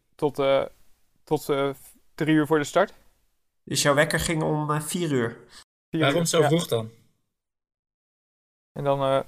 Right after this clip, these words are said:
Speaker 1: ja, ik wil drie uur van tevoren wil ik gewoon ontbeten hebben. Of ontbijten eigenlijk.
Speaker 2: Niet, eh, niet per se onverstandig.
Speaker 1: Dat dat er gewoon in zit.
Speaker 2: En dan slaap je dus, slaap je dus vanaf tien, van tien tot vier nog of zo, eh, Evert?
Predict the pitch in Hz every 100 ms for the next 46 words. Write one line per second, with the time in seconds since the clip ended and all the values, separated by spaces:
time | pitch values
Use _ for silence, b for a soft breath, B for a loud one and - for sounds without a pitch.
0 | - - _ _ _ _ _ _ _ _
1 | - 151 135 147 139 156 156 151 160 139
2 | 160 151 143 - 147 147 - 147 151 156
3 | 147 139 - _ - - 127 135 - -
4 | - 139 - _ _ _ _ _ _ _
5 | _ _ - 127 127 127 117 117 120 -
6 | 123 120 120 117 - 123 117 131 - -
7 | - - - 139 143 139 - 135 135 -
8 | - _ _ _ - _ - 151 151 147
9 | - 170 180 - 175 - - 160 175 175
10 | - 170 - 156 156 - 180 180 - 160
11 | 185 160 160 - 147 117 107 110 - 110
12 | 107 107 - 117 110 - -